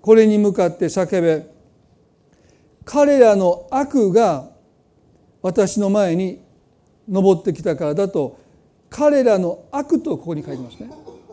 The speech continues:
この悪のゆえに神はニネベの町を滅ぼすとおっしゃった。この悪と全く同じ言葉を神は用いて、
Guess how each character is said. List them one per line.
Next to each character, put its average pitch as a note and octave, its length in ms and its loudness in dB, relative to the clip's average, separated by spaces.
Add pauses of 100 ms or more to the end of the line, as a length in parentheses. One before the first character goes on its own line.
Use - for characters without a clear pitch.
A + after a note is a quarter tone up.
(260)
こ D4 140 0
の C4 220 2
悪 D4 300 0
の A3+ 120 2
ゆ G#3+ 140 0
え G3+ 80 0
に B3 180 0
神 G#3 300 -4
は G3 220 -2
ニ G#3+ 100 0
ネ A3+ 140 4
ベ F#3+ 100 -2
の E3+ 100 -4
町 F3+ 320 -4
を F3+ 60 2
滅 A3 260 4
ぼ C4+ 120 0
す C4+ 80 -12
と G#3+ 80 -2
お F#3 40 0
っ - 40 -2
し G#3 120 -4
ゃ F#3 40 0
っ E3 100 -8
た。 E3+ 220 -2 (200)
こ D4 160 0
の C#4 320 0
悪 C#4+ 280 -4
と F#3 140 0
全 D4 540 -4
く A3 160 0
同 A3+ 140 -2
じ G3+ 80 -6
言 A#3+ 160 -4
葉 G3 200 -2
を F3 120 -2
神 G3 260 -8
は E3 60 -4
用 E3+ 100 -6
い F3+ 300 -6
て、 B3+ 400 -4